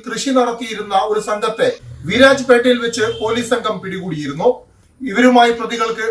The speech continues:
ഒഴിഞ്ഞുമാറാൻ സാധിക്കാത്ത രീതിയിലുള്ള ബന്ധമുണ്ടെന്നും കർണാടക പോലീസ് പറയുന്നു. അതേസമയം കൊച്ചിയിൽ നിന്നും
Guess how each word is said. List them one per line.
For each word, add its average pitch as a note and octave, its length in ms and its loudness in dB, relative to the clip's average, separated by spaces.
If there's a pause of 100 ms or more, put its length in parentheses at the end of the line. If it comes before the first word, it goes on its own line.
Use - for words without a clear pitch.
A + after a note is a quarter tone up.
ഒഴിഞ്ഞുമാറാൻ A#3 640 -2
സാധിക്കാത്ത A3+ 540 -4
രീതിയിലുള്ള G#3 540 -6
ബന്ധമുണ്ടെന്നും G#3 800 -2 (240)
കർണാടക F#3 420 0 (140)
പോലീസ് E3 300 -4
പറയുന്നു. D3 320 -4 (460)
അതേസമയം C4+ 560 2
കൊച്ചിയിൽ B3+ 520 -2
നിന്നും A#3+ 220 0